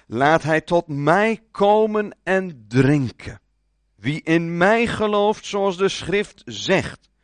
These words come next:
stromen van levend water zullen uit zijn binnenste vloeien." En dit zei hij over de geest die zij,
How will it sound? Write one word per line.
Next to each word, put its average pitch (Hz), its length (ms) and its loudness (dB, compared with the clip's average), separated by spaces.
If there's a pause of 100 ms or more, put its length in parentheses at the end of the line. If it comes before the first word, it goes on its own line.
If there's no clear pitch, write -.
(280)
stromen 214 960 2
van 175 240 0
levend 180 540 0
water 170 520 -2 (320)
zullen 156 460 4
uit 151 220 0
zijn 104 440 -4
binnenste 165 480 -2
vloeien." 160 580 -4 (680)
En 101 180 -4
dit 92 240 -8
zei 214 340 0
hij 180 420 -4 (500)
over 196 380 4
de 180 80 0
geest 143 420 -4
die 123 120 -6
zij, 147 440 0